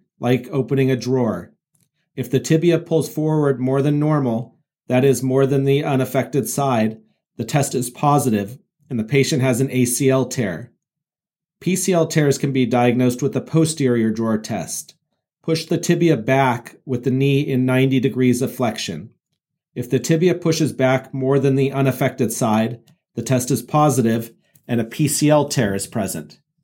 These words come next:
M C L tears are suggested during the abduction or valgus stress test.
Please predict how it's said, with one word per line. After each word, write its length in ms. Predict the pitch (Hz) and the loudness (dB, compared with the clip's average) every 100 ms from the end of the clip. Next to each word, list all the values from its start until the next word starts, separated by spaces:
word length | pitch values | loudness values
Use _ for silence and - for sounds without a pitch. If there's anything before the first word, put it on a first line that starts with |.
| _ _ _ _ _ _ - | _ _ _ _ _ _ -4
M 200 | 151 190 | 0 0
C 180 | - 165 | 2 4
L 180 | 135 123 | 4 2
tears 500 | 151 135 135 131 - | 2 4 2 0 -4
are 120 | 123 | -4
suggested 680 | - 120 135 131 - 139 | -2 -2 0 0 0 -2
during 300 | 113 131 131 | 2 4 4
the 260 | 131 123 - | 2 0 -2
abduction 1000 | 139 151 143 131 147 139 - 139 127 147 - | -4 2 2 4 2 2 -2 -4 -4 -6 -6
or 180 | 139 117 | -4 -2
valgus 640 | 104 120 127 131 131 - | 0 0 0 -2 -4 -8
stress 400 | - 151 135 - | -8 -4 -2 -4
test. 480 | - 87 76 - | -8 -8 -10 -16